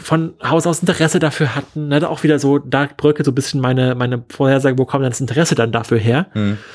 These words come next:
Speaker 1: Ne? Das ist dann die Frage. Ähm, und natürlich kann ich mit diesen Prinzipien nicht alles erstmal so direkt erklären, aber ich glaube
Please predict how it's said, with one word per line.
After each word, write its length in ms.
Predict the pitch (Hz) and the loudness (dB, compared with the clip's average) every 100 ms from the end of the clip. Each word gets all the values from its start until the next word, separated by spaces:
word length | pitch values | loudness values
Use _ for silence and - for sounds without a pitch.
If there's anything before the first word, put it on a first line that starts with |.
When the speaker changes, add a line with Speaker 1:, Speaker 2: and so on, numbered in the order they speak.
| - - _ - | -20 -20 _ -8
Speaker 1:
Ne? 340 | 127 117 139 - | -2 2 2 0
Das 180 | - 123 | -2 -2
ist 80 | 117 | 0
dann 80 | 127 | 0
die 60 | |
Frage. 460 | 120 - 113 135 220 - - - - _ | 0 -2 0 0 -2 -6 -18 -18 -18 _
Ähm, 540 | 120 113 117 113 117 120 _ _ _ _ _ _ - | -2 -2 -2 -6 -12 -16 _ _ _ _ _ _ -4
und 60 | 143 | -2
natürlich 440 | 143 214 151 - | 0 2 0 -2
kann 200 | - 131 | -4 -2
ich 260 | 127 - - _ | -4 -6 -18 _
mit 120 | 123 | -6
diesen 180 | 123 131 | -4 -2
Prinzipien 380 | - 113 127 127 | -4 -4 0 0
nicht 140 | 123 | 0
alles 120 | 131 | -2
erstmal 240 | 120 127 120 | -2 -2 -2
so 120 | 120 | -2
direkt 260 | 120 120 | -2 -4
erklären, 600 | 120 113 - 143 147 117 | -8 -10 2 4 4 0
aber 240 | 113 110 123 | -6 -8 -8
ich 160 | 139 | -10
glaube 720 | - 127 143 123 120 135 170 | -4 0 0 0 0 -2 -4